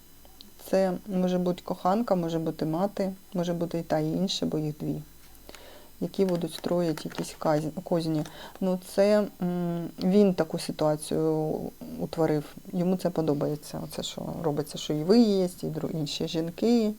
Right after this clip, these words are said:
і мама вмішується. Так, м, яка причина? Яка причина всього цього? Чого так відбувається? Скажіть, що у вас спільний будинок, спільний, ви разом жи-, будете жити. Але там будуть ще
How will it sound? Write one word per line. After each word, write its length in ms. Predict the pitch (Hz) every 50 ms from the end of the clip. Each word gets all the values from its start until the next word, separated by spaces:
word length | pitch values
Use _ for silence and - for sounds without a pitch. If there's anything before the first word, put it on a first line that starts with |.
| - -
і 40 | 165
мама 320 | 160 160 180 208 220 214 202
вмішується. 800 | 202 202 202 196 196 - - 180 180 180 180 - - 175 180 180 - - - - - - - - - - - - -
Так, 300 | - 175 165 165 151 151 - - - - - - 196
м, 120 | 180 170 175 170 175 170 170 - - - - - - - - - - - - - - - - 185
яка 320 | 185 160 - - 196 208
причина? 500 | 208 - 185 185 - - 180 175 165 156
Яка 220 | 160 165 - -
причина 420 | 180 - - 180 - - 208 208 190
всього 300 | 185 - - 175 180 170
цього? 320 | - - 170 175 165 151
Чого 220 | - - - 185 185
так 140 | 180 180 175 - -
відбувається? 600 | 165 165 160 156 151 156 151 147 - - - 190
Скажіть, 560 | - - - 175 180 - 139 170 - - - - - - - - - -
що 100 | - 170
у 40 | 170
вас 120 | 170 170
спільний 420 | - - 185 175 170 170 160 165
будинок, 540 | 180 180 180 175 175 180 202 254 285 240 - -
спільний, 360 | - - - 165 160 156 156 151
ви 220 | 156 156 160 156
разом 320 | 165 170 185 180 185 190
жи-, 160 | 185 185 185 -
будете 420 | - 180 175 175 - 196 - - 196
жити. 280 | 190 185 160 147 - - - - - - - - - - - - - - - - - -
Але 400 | 175 165 170 170 180 196 202 208
там 260 | 208 - 165 170 165
будуть 360 | 170 165 165 170 170 - -
ще 400 | - - - - - 165 160 160